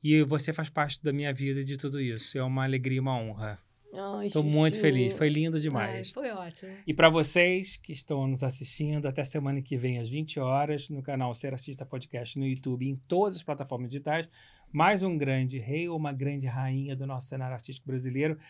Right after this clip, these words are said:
Speaker 1: aqui conosco no estúdio Natália Time, no Projeto Ser Artista. Obrigado, Totia.
Speaker 2: Ai,
Speaker 1: Um beijo,
Speaker 2: obrigada
Speaker 1: boa
Speaker 2: eu.
Speaker 1: noite.
Speaker 2: Foi
Speaker 1: A câmera é
Speaker 2: ótimo.
Speaker 1: sua.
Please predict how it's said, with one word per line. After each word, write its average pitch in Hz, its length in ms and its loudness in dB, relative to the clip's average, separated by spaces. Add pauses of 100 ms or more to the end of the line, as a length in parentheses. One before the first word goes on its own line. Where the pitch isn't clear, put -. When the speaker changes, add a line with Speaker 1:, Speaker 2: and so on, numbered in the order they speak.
(180)
Speaker 1:
aqui 190 440 -2 (120)
conosco 139 520 -2
no 139 100 -4
estúdio 127 320 -8
Natália 139 300 -4
Time, 131 260 -6
no 127 80 -4
Projeto 123 380 -8
Ser 123 120 -6
Artista. - 440 -12 (320)
Obrigado, 147 480 12
Totia. 131 480 2
Speaker 2:
Ai, 127 80 0
Speaker 1:
Um 123 40 0
beijo, 135 360 4
Speaker 2:
obrigada 127 80 -2
Speaker 1:
boa 143 140 4
Speaker 2:
eu. 139 40 4 (240)
Speaker 1:
noite. - 180 -2
Speaker 2:
Foi 139 220 -6
Speaker 1:
A - 20 -6
câmera 147 260 4
é - 20 6
Speaker 2:
ótimo. 139 120 4
Speaker 1:
sua. 120 480 0